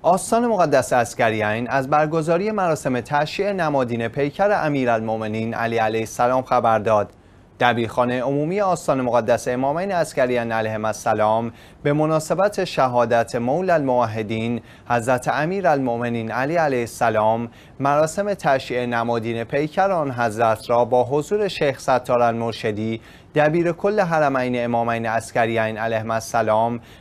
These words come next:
به همراه جمعی از خادمان و زائران برگزار کرد. مراسم تشییع نمادین از میدان مجتمع سید حکیم آغاز شد و تا صحن شریف ادامه داشت.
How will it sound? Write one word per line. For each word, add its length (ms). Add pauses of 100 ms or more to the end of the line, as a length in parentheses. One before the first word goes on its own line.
(100)
به 100
همراه 520
جمعی 360
از 180
خادمان 540
و 120
زائران 520
برگزار 560
کرد. 400 (680)
مراسم 440
تشییع 480
نمادین 640 (280)
از 260
میدان 420
مجتمع 580
سید 380
حکیم 460
آغاز 480
شد 320 (280)
و 120
تا 200
صحن 400
شریف 500
ادامه 360
داشت. 420